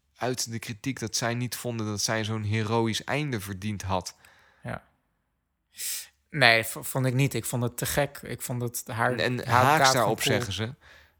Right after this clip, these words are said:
Speaker 1: ze, ehm, maar dan gaan we weer naar een andere scène, is dat, ehm, hoe heet die, eh, die donkere jongen? Ehm,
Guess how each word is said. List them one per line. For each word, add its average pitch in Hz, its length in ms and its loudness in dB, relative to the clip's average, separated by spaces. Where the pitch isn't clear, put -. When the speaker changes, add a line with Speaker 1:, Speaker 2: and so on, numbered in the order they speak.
Speaker 1:
ze, - 80 -16
ehm, 98 320 -4
maar 107 100 0
dan 104 100 -2
gaan 104 180 2
we 104 60 0
weer 117 200 4
naar 110 120 2
een 98 60 -2
andere 92 300 -6
scène, 95 360 -4
is 127 280 4
dat, 120 480 2
ehm, 87 720 -4
hoe 117 100 -6
heet 123 160 -2
die, 123 160 -4
eh, 120 200 -2
die 110 120 -6
donkere 127 280 -6
jongen? 123 440 -6
Ehm, 107 640 -4